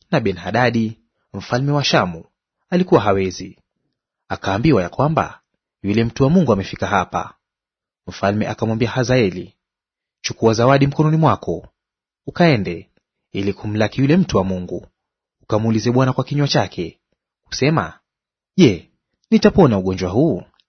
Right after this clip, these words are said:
Basi Hazaeli akaenda kumlaki, akachukua zawadi mkononi mwake za kila kitu chema kilichopatikana Dameski, kiasi cha mizigo ya ngamia arobaini.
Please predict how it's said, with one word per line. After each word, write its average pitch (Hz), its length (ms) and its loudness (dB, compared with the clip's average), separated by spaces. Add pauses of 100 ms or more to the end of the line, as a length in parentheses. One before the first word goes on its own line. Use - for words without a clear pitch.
(800)
Basi 104 240 -2
Hazaeli 107 500 2
akaenda 123 300 0
kumlaki, 120 680 -2 (560)
akachukua - 460 0
zawadi 139 340 4
mkononi 92 340 -6
mwake 113 540 -2 (520)
za 90 200 -8
kila 113 240 0
kitu 117 260 -6
chema 123 280 0
kilichopatikana 131 720 -2
Dameski, 131 600 -2 (640)
kiasi 110 300 -2
cha 110 140 0
mizigo 110 420 0
ya 120 80 0
ngamia 123 320 0
arobaini. 135 640 0